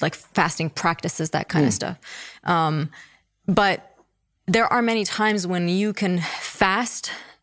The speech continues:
Speaker 1: but there is still no, you know, the answer that you wanted is, is not coming,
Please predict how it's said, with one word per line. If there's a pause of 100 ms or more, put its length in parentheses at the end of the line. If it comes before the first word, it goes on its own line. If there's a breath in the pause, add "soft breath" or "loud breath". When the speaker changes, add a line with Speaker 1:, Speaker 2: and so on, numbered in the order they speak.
(120)
Speaker 1:
but
there (160)
is
still
no, (460)
you
know,
the
answer
that
you
wanted
is,
is
not
coming,